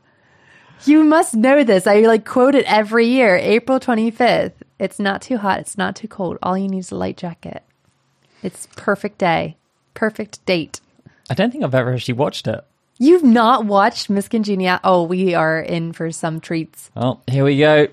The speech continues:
Speaker 1: Yeah, you can find out why I love, um, what's her name? Although you probably already know why I love her because of S-,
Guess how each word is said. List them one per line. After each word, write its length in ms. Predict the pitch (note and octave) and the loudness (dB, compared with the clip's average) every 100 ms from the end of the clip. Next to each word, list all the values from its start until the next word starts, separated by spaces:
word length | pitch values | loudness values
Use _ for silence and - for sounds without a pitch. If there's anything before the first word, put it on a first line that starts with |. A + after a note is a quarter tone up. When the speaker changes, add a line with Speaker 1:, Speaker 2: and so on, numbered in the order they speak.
| _ | _
Speaker 1:
Yeah, 180 | G#3 F#3+ | 0 2
you 100 | F#3+ | 2
can 180 | G#3+ G3 | 0 -2
find 300 | F3 F3 F3 | -2 -2 -2
out 160 | F3 | -2
why 220 | E3+ E3+ | 0 0
I 160 | E3 E3 | 0 -2
love, 400 | E3 E3 E3 - | -2 -4 -6 -6
um, 540 | - E3 E3 E3 F3 - | -4 -2 -4 -8 -12 -8
what's 260 | F#3+ - | -6 -6
her 60 | F#3+ | -8
name? 180 | E3+ D#3+ | -8 -4
Although 200 | - G3 | 0 2
you 140 | G3 G#3+ | 0 0
probably 440 | A#3+ A#3 G3 F3+ | -2 -2 0 -2
already 320 | F3 F3 E3 | 0 -2 -4
know 220 | E3+ F3+ E3 | -4 -4 -2
why 240 | D3+ D#3 | -2 -2
I 160 | E3 E3 | -4 -4
love 220 | E3+ - | -6 -8
her 160 | E3+ | -10
because 540 | - E3 E3+ F3 - - | -10 -12 -12 -10 -10 -10
of 100 | |
S-, 120 | E3 | -14